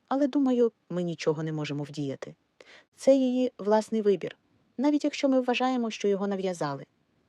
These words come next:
Але, можливо, є невелика ймовірність, що вона знає його краще, ніж ми. Є крихітна надія, що він краща людина стосовно своєї родини.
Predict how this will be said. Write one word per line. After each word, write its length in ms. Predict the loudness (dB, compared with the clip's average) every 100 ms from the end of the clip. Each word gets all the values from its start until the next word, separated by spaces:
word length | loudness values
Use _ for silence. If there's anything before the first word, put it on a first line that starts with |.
| _ _
Але, 180 | -4 -2
можливо, 480 | -2 -4 -2 -2 -4 _ _
є 140 | -2 -2
невелика 380 | 0 0 0
ймовірність, 680 | -2 -2 0 0 -2 -8 _ _ _
що 180 | -4 -2
вона 220 | 0 -2
знає 400 | -2 -4 -2 -4
його 200 | -4 -4
краще, 420 | -2 -4 -4 -8
ніж 200 | -8 -6
ми. 200 | -6 -8 -10 _ _ _ _ _ -4
Є 240 | 2 2
крихітна 460 | 2 -6 -6 -8 -6
надія, 440 | -6 -4 -2 -4 -8 _ -10
що 200 | -4 -2
він 140 | -2
краща 420 | -2 -2 -2 -4
людина 400 | -4 -2 -4 -4 -10
стосовно 520 | -12 -10 -4 -4 -4
своєї 440 | -8 -6 -2 -2 -4
родини. 400 | -4 -6 -8